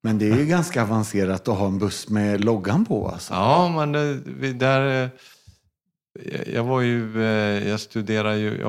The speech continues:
Speaker 2: höll på med bild också, så jag studerade konstvetenskap och konsthistoria i Uppsala ett år,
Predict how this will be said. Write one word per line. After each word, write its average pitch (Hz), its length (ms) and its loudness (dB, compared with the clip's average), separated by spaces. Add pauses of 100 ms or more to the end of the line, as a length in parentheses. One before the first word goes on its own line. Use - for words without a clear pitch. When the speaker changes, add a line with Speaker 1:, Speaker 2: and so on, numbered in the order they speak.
Speaker 2:
höll 113 220 0
på 107 160 -6
med 101 200 -2
bild 131 400 0
också, 98 440 -4
så 98 100 -10
jag 90 100 -10
studerade 92 520 -4 (580)
konstvetenskap 98 1000 -6
och - 60 -18
konsthistoria 117 720 -4
i 113 40 0
Uppsala 113 680 -2 (260)
ett - 220 -8
år, 50 340 -8